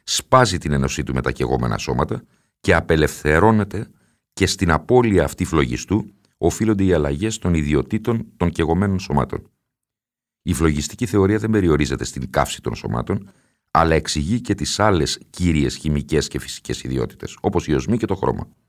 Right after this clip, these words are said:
Ο αποφλογισμένος αέρας που θα συναντήσουμε παρακάτω είναι λοιπόν ο αέρας που δεν περιέχει φλογιστό. Ο τρίτος στη διεκδίκηση, ο Λαβουαζιέ, άρχισε την εργασία που τον οδήγησε στο οξυγόνο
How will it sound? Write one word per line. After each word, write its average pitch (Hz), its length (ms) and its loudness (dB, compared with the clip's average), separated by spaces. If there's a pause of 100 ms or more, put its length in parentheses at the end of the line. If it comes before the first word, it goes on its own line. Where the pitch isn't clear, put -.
(640)
Ο 82 160 6
αποφλογισμένος 76 1080 0
αέρας 65 420 0 (320)
που 80 120 -6
θα 73 100 -2
συναντήσουμε 71 540 0
παρακάτω 69 520 0 (260)
είναι 98 200 4
λοιπόν 107 380 0
ο 80 160 6
αέρας 82 480 2 (360)
που 90 120 0
δεν 123 260 2
περιέχει 101 420 0
φλογιστό. 80 520 -2 (1700)
Ο 98 200 4
τρίτος - 600 2
στη - 180 -4
διεκδίκηση, 67 760 -2 (460)
ο 85 100 6
Λαβουαζιέ, 73 640 4 (480)
άρχισε 104 440 2
την 73 140 0
εργασία 73 540 2
που - 100 -6
τον 65 140 2
οδήγησε 65 400 0
στο - 140 -4
οξυγόνο 73 560 0